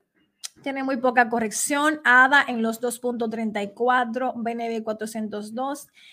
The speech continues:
Y Solana ha bajado bastante, está en ciento cincuenta y siete dólares, después que la vimos, eh, casi sobre, bueno, sobrepasando los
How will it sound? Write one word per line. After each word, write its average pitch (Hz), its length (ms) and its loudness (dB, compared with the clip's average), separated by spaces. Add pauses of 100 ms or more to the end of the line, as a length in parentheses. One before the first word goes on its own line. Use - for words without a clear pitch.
(160)
Y 339 180 -2
Solana 285 640 2
ha - 20 4
bajado 240 460 2
bastante, 240 560 -2
está 233 180 -6
en 240 80 -6
ciento 240 320 -10
cincuenta 226 380 -8
y 226 40 -8
siete 220 300 -8
dólares, 254 400 -6
después 214 300 -10
que 220 80 -14
la 220 100 -4
vimos, 226 460 -6 (160)
eh, 190 280 -8
casi 208 240 -8
sobre, 226 200 -8
bueno, 233 180 -4
sobrepasando 214 640 -6
los 220 300 -8